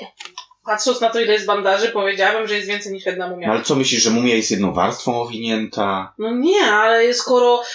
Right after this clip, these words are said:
Speaker 1: od
Speaker 2: Bo
Speaker 1: iluś tam
Speaker 2: ponoć
Speaker 1: dni
Speaker 2: tak,
Speaker 1: miasto
Speaker 2: ale
Speaker 1: zbiera te bandaże,
Speaker 2: Fakt, no.
Speaker 1: no to tego jest dużo, nie?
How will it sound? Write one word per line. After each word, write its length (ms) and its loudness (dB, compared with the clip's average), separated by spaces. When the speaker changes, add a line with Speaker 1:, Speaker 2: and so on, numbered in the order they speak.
Speaker 1:
od 220 0
Speaker 2:
Bo 400 -4
Speaker 1:
iluś 160 2
tam 80 4
Speaker 2:
ponoć 260 0
Speaker 1:
dni 300 0
Speaker 2:
tak, 300 0
Speaker 1:
miasto 200 2
Speaker 2:
ale 120 2
Speaker 1:
zbiera 420 2
te 180 0
bandaże, 320 2
Speaker 2:
Fakt, 160 0
no. 460 0
Speaker 1:
no 140 2
to 220 4
tego 260 2
jest 180 2
dużo, 340 2
nie? 280 0